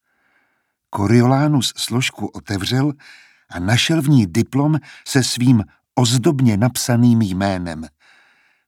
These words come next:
Museli ho připravit předem, protože dokonce uváděl, že absolvoval s vyznamenáním. „Děkuju. Asi je to hloupost, ale pořád mi na tom záleží.“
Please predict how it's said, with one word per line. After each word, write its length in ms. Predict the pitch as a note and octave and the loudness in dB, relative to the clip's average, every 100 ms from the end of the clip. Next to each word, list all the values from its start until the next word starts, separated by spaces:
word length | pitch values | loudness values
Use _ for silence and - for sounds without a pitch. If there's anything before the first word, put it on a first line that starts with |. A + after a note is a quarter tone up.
| A2 | 2
Museli 460 | A#2 G#2 B2+ A#2+ | 2 2 2 2
ho 120 | G#2+ | 2
připravit 500 | F2+ C3+ A#2+ A#2 A2 | 0 -2 -2 0 -2
předem, 400 | - - A#2+ F#2 | -2 -4 -2 -4
protože 440 | F2+ F#2+ G2 F#2 G2+ - - - | -6 -6 -4 -2 -4 -6 -20 -10
dokonce 500 | - B2+ A#2 G#2 - | -6 -2 -2 -2 -4
uváděl, 580 | A2 G#2 G#2 G#2 A#2 B2 - - _ | -4 -4 -2 0 0 0 -4 -18 _
že 200 | E2 G#2+ | -8 -8
absolvoval 800 | - B2 - B2+ A#2 A#2+ C3 A#2+ - - | -6 -6 -2 0 0 0 0 -2 -8 -12
s 140 | - | -6
vyznamenáním. 1040 | A#2 C#3 D3 F3 C3 G2 F2+ F2 F2 E2+ D2+ _ _ _ _ _ _ _ _ - | 0 2 2 0 0 0 -6 -8 -10 -12 -16 _ _ _ _ _ _ _ _ -8
„Děkuju. 680 | A2 A#2 - D#3+ D3+ F#2+ D2 - - _ _ _ _ _ | -2 0 0 4 4 4 -4 -14 -20 _ _ _ _ _
Asi 300 | - B2 - | -2 0 2
je 100 | A2+ | 2
to 120 | A2 G2+ | 2 0
hloupost, 500 | C#3 C3 G#2+ - B2 | 0 0 -2 -6 -4
ale 200 | G#2+ F#2+ - - _ _ | -2 -4 -8 -20 _ _
pořád 380 | B2+ A2+ B2 A#2+ | 2 4 2 4
mi 100 | B2 | 2
na 100 | A#2+ | 2
tom 160 | B2+ | 2
záleží.“ 640 | A#2 C3+ A#2+ G2+ E2+ D#2 | 2 2 0 -2 -4 -10